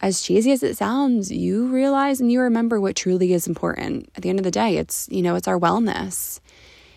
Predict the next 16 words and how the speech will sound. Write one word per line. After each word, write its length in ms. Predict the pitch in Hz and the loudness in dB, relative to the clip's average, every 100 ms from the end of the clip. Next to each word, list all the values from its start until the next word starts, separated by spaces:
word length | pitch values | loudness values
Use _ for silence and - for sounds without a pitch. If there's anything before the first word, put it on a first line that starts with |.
| _ _ | _ _
And 840 | 185 185 180 175 185 190 185 - - - | 6 6 6 6 4 2 -2 -6 -8 -4
I 140 | 180 180 | -2 -2
think, 560 | - 175 170 180 - - | 2 4 4 2 -4 -2
um, 680 | 185 87 - 82 - 185 - _ _ _ _ _ _ _ _ _ _ _ _ - | 0 0 -2 -4 -6 -6 -10 _ _ _ _ _ _ _ _ _ _ _ _ -2
you 120 | 190 | 4
know, 140 | 185 | 4
with 220 | 170 214 196 | 6 4 6
all 200 | 165 170 | 6 6
of 140 | 170 | 4
that, 300 | - 170 - | 4 4 2
I'm 160 | 180 175 | 2 2
also 260 | 175 180 | 2 0
going 300 | 170 170 165 | 0 2 2
to 140 | - 170 | 0 -2
acknowledge 600 | 165 160 170 190 208 - | 2 2 2 0 -2 2
that, 580 | 180 175 - - - | 4 4 2 -4 -10